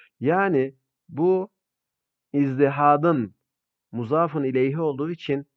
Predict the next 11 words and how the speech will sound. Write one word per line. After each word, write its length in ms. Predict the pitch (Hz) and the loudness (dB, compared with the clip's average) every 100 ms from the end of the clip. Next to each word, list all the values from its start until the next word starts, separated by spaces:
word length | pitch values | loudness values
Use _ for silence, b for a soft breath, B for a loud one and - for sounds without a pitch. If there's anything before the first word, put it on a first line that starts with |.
| _ | _
kesinlikle 560 | 135 127 151 165 170 | -8 -6 -6 -6 -4
mecrur 560 | 147 120 120 117 113 127 | -2 0 0 -2 -4 -2
olacak. 420 | 101 87 87 87 - _ _ _ _ | -2 -4 -8 -12 -20 _ _ _ _
Kila 480 | - 214 151 98 95 | -4 4 4 2 -4
merfu, 580 | 127 143 151 - 113 - | -2 -2 -2 -4 -6 -4
at 220 | - 131 - | -6 -6 -6
gitsin. 420 | 123 - 98 82 _ | -8 -8 -12 -12 _
Kilta 640 | _ - 196 170 165 107 - _ | _ -4 -4 0 2 0 -2 _
merfu, 560 | 120 131 127 151 120 - - | -2 -2 -2 -4 -6 -6 -4
at 220 | 131 - | -4 -4
gitsin. 400 | 120 - 107 87 | -8 -8 -12 -12